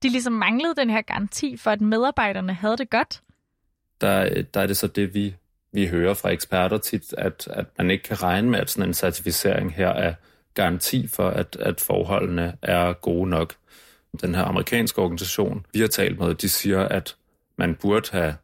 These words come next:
Speaker 2: opdaget, at forholdene var så dårlige, hvis man lavede en, en seriøs, øh, kontrol af, af forholdene. Så kunne man have talt med de lokale fagforeninger, som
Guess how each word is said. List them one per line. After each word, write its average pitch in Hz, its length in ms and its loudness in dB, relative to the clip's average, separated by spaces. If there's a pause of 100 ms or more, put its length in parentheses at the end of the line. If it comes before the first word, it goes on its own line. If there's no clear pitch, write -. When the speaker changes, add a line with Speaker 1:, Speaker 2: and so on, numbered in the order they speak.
Speaker 2:
opdaget, - 460 0
at - 80 -4
forholdene 87 420 -2
var 87 100 2
så - 120 -2
dårlige, 92 380 2
hvis 90 200 -2
man 90 140 0
lavede 85 340 2
en, 87 200 -4 (420)
en 95 160 2
seriøs, - 800 0
øh, 90 180 2
kontrol - 680 -2
af, - 240 -4
af 101 120 -4
forholdene. 92 440 0
Så 98 80 -4
kunne 95 140 0
man 87 80 2
have 85 60 0
talt 95 260 0
med 92 80 0
de 87 60 -6
lokale 98 400 0
fagforeninger, 95 720 0
som 90 300 -2